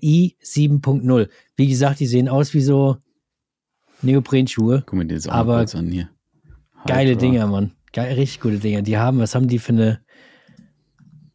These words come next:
Speaker 1: äh, Zehntausender Wasser, Zehntausender Membrane, irgendwas. Ach, was weiß der Geier. Auf jeden Fall sind die echt wasserdicht, die Teile. Und kann
Speaker 2: Mhm.
Speaker 1: ich jedem empfehlen, der es ganz selber fährt.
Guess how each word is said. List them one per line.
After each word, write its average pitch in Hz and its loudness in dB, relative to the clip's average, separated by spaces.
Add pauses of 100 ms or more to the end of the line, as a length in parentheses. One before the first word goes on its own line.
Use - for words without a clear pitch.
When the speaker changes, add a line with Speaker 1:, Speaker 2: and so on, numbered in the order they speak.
(340)
Speaker 1:
äh, 101 -2
Zehntausender 113 2
Wasser, 127 0
Zehntausender 123 0
Membrane, 120 2
irgendwas. 123 0
Ach, 98 -6
was 117 -2
weiß 123 0
der 113 0
Geier. 110 0
Auf 107 -2
jeden 123 2
Fall 117 0
sind 113 -2
die 110 0
echt 113 -2
wasserdicht, 110 -4
die 98 -6
Teile. 101 -4 (720)
Und 101 -4
kann - 4
Speaker 2:
Mhm. - 4
Speaker 1:
ich 95 2
jedem 120 2
empfehlen, 117 2
der 107 0
es 101 -6
ganz 107 -2
selber 107 0
fährt. - -4